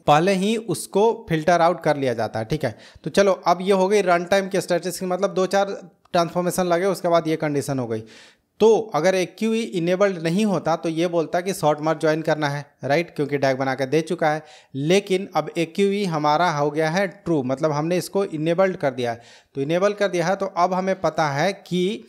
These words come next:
हमारा less than ten M B हो गया है टेबल टू का साइज, मतलब कि हम इसको ब्रॉडकास्ट कर सकते हैं, राइट। तो जब ये ब्रॉडकास्ट हो सकता है तो फिर इस केस में क्या होगा कि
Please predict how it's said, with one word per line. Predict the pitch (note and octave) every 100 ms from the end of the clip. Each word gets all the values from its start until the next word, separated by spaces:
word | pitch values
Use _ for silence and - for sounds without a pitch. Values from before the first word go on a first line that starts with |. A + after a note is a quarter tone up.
| - - -
हमारा | D3 D#3+ E3 G3+
less | F#3+ E3+ G3+
than | F3 F#3+ F#3 F3
ten | F#3+ G3
M | F#3
B | F#3
हो | E3 E3
गया | E3+
है | E3+
टेबल | E3+ E3 E3
टू | F3+
का | F3
साइज, | D#3 E3 F3
मतलब | E3 E3 E3+
कि | E3+
हम | D#3 D#3+
इसको | D#3 F#3+
ब्रॉडकास्ट | F3+ D3 D3 C#3+ F3 F3+ - -
कर | C3
सकते | - B2 - A#2+
हैं, | A#2+
राइट। | D#3+ G#3+ G#3+ - - - _ D3
तो |
जब | C3 F3 F3+
ये | F3+ F#3
ब्रॉडकास्ट | D#3+ D#3+ D#3+ D#3 G3 - C#3+ - D#3
हो | A3
सकता | A#3 G3 - - C#3+
है | B2 F#3 F#3+ _ _ _ F#3+
तो | A3
फिर | A3 F#3
इस | F#3+ -
केस | G3 F3
में | F3+ E3
क्या | C#3+
होगा | C3+ D#3+ F#3
कि | - F#3+ G#3+